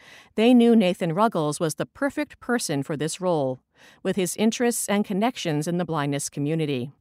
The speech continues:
His descriptions made all the difference for blind and low vision individuals to enjoy live performance to its fullest potential. While he has been providing audio description services for Prime Stage Theater since twenty seventeen,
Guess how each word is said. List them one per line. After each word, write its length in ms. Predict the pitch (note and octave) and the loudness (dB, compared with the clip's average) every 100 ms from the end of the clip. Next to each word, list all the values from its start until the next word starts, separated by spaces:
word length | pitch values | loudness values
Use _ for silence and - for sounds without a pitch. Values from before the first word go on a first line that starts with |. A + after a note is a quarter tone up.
| _ _ _ _ _ _ _ _ | _ _ _ _ _ _ _ _
His 220 | A#3+ A#3+ | -2 0
descriptions 720 | C4 - A3 - G#3 G3+ F#3 | -2 -2 -4 -4 -2 -2 0
made 200 | E3+ D#3 | 0 0
all 180 | E3 F#3+ | 0 0
the 80 | |
difference 500 | - A3+ - E3 D#3 | -2 -2 -2 -4 -4
for 160 | - D#3 | -4 -4
blind 340 | D3 E3+ F3+ | -2 -2 0
and 160 | G3 F#3 | 0 0
low 140 | F#3 | 0
vision 340 | E3 F3+ E3+ F3 | 0 -2 -2 -2
individuals 760 | E3 D#3 A#3 A#3+ E3 C#3+ D3+ | -2 -2 -2 -2 -2 -2 -4
to 120 | - F#3 | -4 -2
enjoy 380 | F3 E3+ E3 | -2 0 -2
live 280 | D#3 C#3+ D3 | 0 -2 -2
performance 680 | C#3+ B2 C4+ G#3+ F#3 - - - | -6 -4 0 2 0 -4 -10 -6
to 140 | A3+ | -2
its 180 | A3 - | -2 -2
fullest 420 | - C4 C3 - | -4 0 -2 -4
potential. 640 | - - E3 E3 C3+ A#2+ - _ _ _ _ _ _ - | -12 -8 -6 -4 -4 -6 -10 _ _ _ _ _ _ -4
While 140 | G3+ | 0
he 140 | G#3+ A#3 | 2 2
has 180 | A#3 G#3+ | 2 2
been 180 | A3 | 0
providing 440 | G#3+ G3 G#3 G#3+ G#3 | 0 2 2 2 0
audio 300 | G3 G3 G3+ | -2 -2 -2
description 560 | F3+ F#3 - F3 - D#3 | -4 -6 -6 -6 -4 -6
services 720 | - B3 A#3 - D#3+ C#3+ - | -2 -2 0 -2 -2 -4 -4
for 160 | E3 | -8
Prime 340 | C#3 - F3+ E3 | -8 -4 -2 -2
Stage 440 | - E3 D3+ - | -2 -2 -4 -6
Theater 380 | - B3 F#3 D#3+ | -2 0 2 0
since 280 | - E3 - | -2 -6 -6
twenty 260 | E3+ D3+ | -4 -4
seventeen, 800 | D3 D3 C#3 B2+ - A#3+ E3 E3 | -2 -4 -4 -4 0 2 2 -2